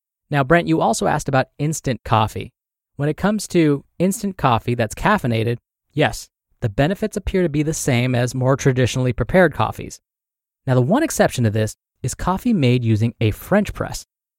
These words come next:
Brewing coffee in a French press basically involves soaking coffee grounds in hot water,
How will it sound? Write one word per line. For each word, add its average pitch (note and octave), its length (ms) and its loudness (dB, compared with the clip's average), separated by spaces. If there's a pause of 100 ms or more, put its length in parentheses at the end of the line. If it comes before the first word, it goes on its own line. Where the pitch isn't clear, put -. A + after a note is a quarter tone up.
(300)
Brewing A3+ 300 4
coffee E3+ 400 0
in B2+ 160 -2
a A2+ 80 0
French - 440 -2
press G#3+ 400 0 (100)
basically A#3 360 -2
involves E3 480 2
soaking - 460 -2
coffee A#3+ 360 0
grounds D3+ 320 0
in F3 100 0
hot G3+ 200 2
water, A2+ 320 0